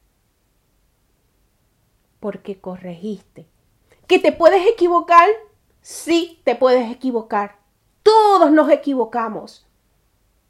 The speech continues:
Por eso Jesús dijo, "El que esté libre de pecado, que tire la primera piedra".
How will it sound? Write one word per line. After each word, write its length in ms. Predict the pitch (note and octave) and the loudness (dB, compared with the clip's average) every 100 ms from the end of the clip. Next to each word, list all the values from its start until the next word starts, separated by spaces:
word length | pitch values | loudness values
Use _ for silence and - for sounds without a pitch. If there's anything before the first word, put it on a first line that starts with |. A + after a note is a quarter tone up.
| _ _ - | _ _ -4
Por 200 | A3+ B3 | 2 6
eso 320 | C#4 D4+ F4+ | 4 4 2
Jesús 360 | D#4+ D#4 D#4 C#4 | 2 0 -4 -4
dijo, 400 | F4 E4+ C#4+ - | 0 2 2 2
"El 180 | B3 C4 | 0 0
que 80 | B3 | -4
esté 300 | A#3+ C#4+ D4 | 0 0 2
libre 320 | F4+ F4 F#4 | 0 -2 2
de 100 | E4 | 2
pecado, 480 | D#4 B3 C#4+ D#4 G#4 A#4+ - _ _ _ _ _ | 2 2 4 4 4 -2 -6 _ _ _ _ _
que 140 | C4 | -2
tire 420 | A#3+ - C4+ B3+ B3 | -2 -2 -2 2 4
la 120 | A#3 | 2
primera 460 | A#3 A#3 G3+ G#3+ G#3+ | 0 -2 0 0 2
piedra". 500 | C#4 D4 C4+ G3+ | 2 4 0 -6